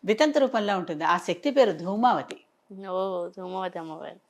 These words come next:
Speaker 1: ఈ ధూమావతి కాకి వాహనంలో ఉంటుంది.
Speaker 2: ఉమ్.
Speaker 1: చాట చీపురు పుచ్చుకుని చెత్తంతా ఎత్తి ఏరి పారేస్తూ ఉంటుంది.
Speaker 2: ఉమ్.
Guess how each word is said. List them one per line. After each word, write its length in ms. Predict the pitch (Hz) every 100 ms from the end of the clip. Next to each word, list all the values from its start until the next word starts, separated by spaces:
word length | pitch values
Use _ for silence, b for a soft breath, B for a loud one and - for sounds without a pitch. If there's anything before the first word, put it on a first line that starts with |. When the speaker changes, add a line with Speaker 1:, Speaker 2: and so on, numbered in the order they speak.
| _ _ 160
Speaker 1:
ఈ 80 | 151
ధూమావతి 840 | 165 185 220 202 202 339 480 269 -
కాకి 280 | 175 170 214
వాహనంలో 520 | 196 202 190 185 190
ఉంటుంది. 560 | 175 180 180 240 440 190
Speaker 2:
ఉమ్. 280 | 196 175 180 _ - -
Speaker 1:
చాట 280 | 175 214 262 320 330 254
చీపురు 280 | 226 240
పుచ్చుకుని 520 | 220 196 185 180 226 285 269
చెత్తంతా 460 | 247 - 330 302
ఎత్తి 300 | 311 277 277
ఏరి 200 | 302 277
పారేస్తూ 420 | 269 240 247 - 233
ఉంటుంది. 440 | 165 147 139 -
Speaker 2:
ఉమ్. 360 | 247 240 185